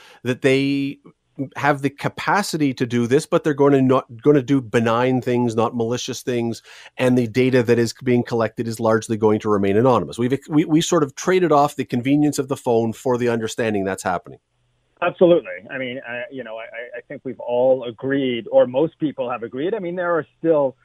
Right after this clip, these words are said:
Speaker 2: uh, you know, there are people out there who are, maybe technophobe is the wrong word, but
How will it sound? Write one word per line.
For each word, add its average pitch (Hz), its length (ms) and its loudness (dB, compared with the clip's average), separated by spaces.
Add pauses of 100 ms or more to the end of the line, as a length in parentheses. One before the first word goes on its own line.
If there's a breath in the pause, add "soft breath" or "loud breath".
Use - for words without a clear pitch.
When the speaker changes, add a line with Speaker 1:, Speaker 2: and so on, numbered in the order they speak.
(280)
Speaker 2:
uh, 131 320 -6
you 151 120 -10
know, 117 200 -8
there 120 180 -6
are 117 180 -8
people 143 380 -4
out 131 240 -2
there 110 300 -4
who 120 560 -8 (540)
are, 123 360 -2 (640)
maybe 208 320 -6 (140)
technophobe 160 540 2
is 127 100 -2
the 139 80 0
wrong 131 300 2
word, 139 360 4 (440 soft breath)
but 135 160 -4